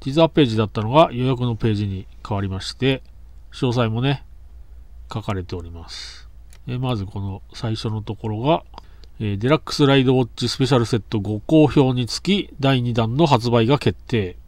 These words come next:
第一弾に続き、多くの票を獲得した五人の平成仮面ライダーがデラックスライドウォッチに登場と。はい。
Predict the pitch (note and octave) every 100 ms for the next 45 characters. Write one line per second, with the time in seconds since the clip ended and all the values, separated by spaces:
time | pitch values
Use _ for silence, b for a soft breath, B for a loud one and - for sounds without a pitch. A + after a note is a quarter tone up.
0 | - - A#2+ C#3+ A2+ D#3 C#3 A#2+ G#2+ A#2+
1 | B2 - E3 - D#3+ E3 - D3 D#3 D3
2 | C3+ C3+ C3 B2 - C3+ C3 - A#2 G#2+
3 | B2 E3 C#3+ C3+ B2+ C3+ B2 C3+ A#2+ B2
4 | B2+ A#2+ B2 A2+ A2 C3 D3 G#2+ A#2 C3
5 | - - B2 A2+ A2 G#2+ G2 - C3 C3+
6 | G#2 F#2+ F2+ E2+ - - - - - b
7 | b b b b b b - - G2+ E2+